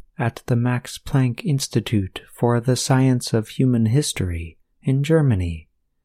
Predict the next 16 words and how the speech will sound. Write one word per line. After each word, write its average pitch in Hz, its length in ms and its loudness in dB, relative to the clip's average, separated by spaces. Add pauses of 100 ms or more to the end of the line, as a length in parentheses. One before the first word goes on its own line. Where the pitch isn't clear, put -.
(640)
She - 180 0
is 143 180 2
also 156 480 4
the 131 160 2
lead 139 320 2
writer 127 480 2
of 120 360 -2
the 117 100 2
study 110 600 0 (300)
that 143 180 4
appeared 139 520 2
in 117 180 2
the 117 100 0
publication 123 1040 0 (100)
Nature. 98 640 -2 (1120)
Robitz 180 560 2